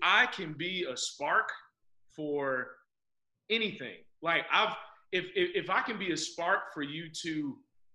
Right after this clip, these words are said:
like, understand and, and take that one step and be like, yo, like, you know, whether it's, it, it doesn't have to be, like, working out or wellness activity. It's, it's getting more in touch with yourself from self-awareness or mentally. It's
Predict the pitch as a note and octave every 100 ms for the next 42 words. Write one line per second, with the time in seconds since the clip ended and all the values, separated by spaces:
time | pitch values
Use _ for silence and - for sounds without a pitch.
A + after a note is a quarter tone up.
0 | _ C#3+ C3+ A#2+ - - _ _ _ D3+
1 | F3+ E3 - - D#3 E3+ F3+ E3 C3+ B2+
2 | C#3+ C3+ - F3 E3+ D3+ A#2+ A#2 D3 D#3
3 | - E3 F3+ C#3+ C3+ C3+ B2+ B2+ A#2 D3
4 | D#3 B2+ A#2+ A2+ - D3 C#3+ B2+ A3+ C#4
5 | C4+ A#3+ A#3+ - - - _ _ _ G#3
6 | G#3 F3+ A#3+ A#3 A#3 A#3+ F3 D3 F3+ C4+
7 | G3 C3 C3+ C3 B2 - - D3+ D3+ D3
8 | D3 C3 C3 C#3 C3+ - C3 - E3 D#3+
9 | A#2+ A2+ C3+ C3+ - - _ _ D#3 D3
10 | - E3+ G3 F#3 F#3+ E3+ - G3 - D#3+
11 | D#3+ D3+ - E3+ E3 - - _ _ D3+
12 | C#3+ - E3+ E3 D3+ F#3 F#3+ D#3 - C3
13 | E3+ F#3 C#3+ A#2+ A2 A#2 - -